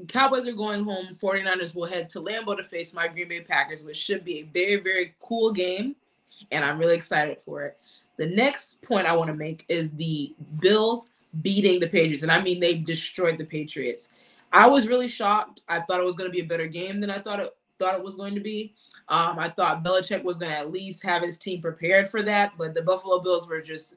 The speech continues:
they just handed it to them. And the Buffalo Bills, to me,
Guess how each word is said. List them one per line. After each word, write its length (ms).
they 260
just 200
handed 320
it 140
to 160
them. 240
And 120
the 60
Buffalo 460
Bills, 400
to 80
me, 420